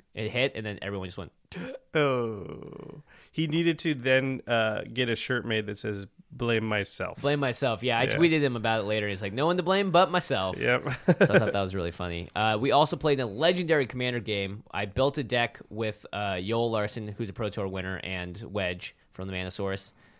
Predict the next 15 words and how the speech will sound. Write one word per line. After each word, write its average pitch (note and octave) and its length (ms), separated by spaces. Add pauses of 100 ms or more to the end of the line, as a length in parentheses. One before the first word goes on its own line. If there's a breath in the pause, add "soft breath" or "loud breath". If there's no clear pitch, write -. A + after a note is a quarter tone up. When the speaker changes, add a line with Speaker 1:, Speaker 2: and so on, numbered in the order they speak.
(120 soft breath)
Speaker 1:
uh, F2+ 160
around F#2+ 280
Metamai G#2+ 320
the G2+ 140
Ageless. F#2+ 440
It F2 40
was E2+ 120
a F2 80
flavor G2 340
draft D#2+ 300
for - 100
Iron E2+ 200
Root C2+ 180
Chef. F2 320 (400)
Uh, F2 140